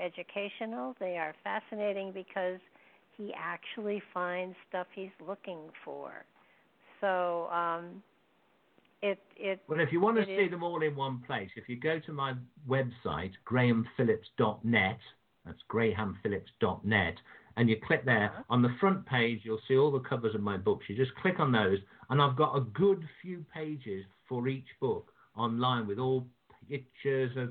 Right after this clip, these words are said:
Speaker 2: the places involved, and I basically explain the whole books there. So to get a general idea of what my books are about, I'm not like some authors that, "Well, you've got to buy the book before you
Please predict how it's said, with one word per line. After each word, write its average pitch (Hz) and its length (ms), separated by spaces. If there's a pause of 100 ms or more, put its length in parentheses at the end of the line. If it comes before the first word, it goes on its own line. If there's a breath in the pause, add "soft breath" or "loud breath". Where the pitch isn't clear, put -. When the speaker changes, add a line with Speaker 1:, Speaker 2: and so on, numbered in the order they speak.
(120)
Speaker 2:
the 123 60 (140)
places 127 380
involved, 127 520
and 131 120 (220 loud breath)
I 175 100
basically 214 480
explain 156 540
the 131 80
whole 139 240
books 170 340
there. 98 260
So 131 140 (260 loud breath)
to 143 60
get 175 240
a 151 60
general 156 400
idea 139 360
of 107 80
what 127 180
my 120 120
books 123 260
are 117 140
about, 107 460
I'm 131 120
not 156 160
like 143 160 (120)
some 143 180
authors 98 400
that, 104 160 (160 loud breath)
"Well, 135 160
you've 123 160
got 120 120
to 123 40
buy 120 240
the 113 80
book 135 220
before 104 260
you 92 60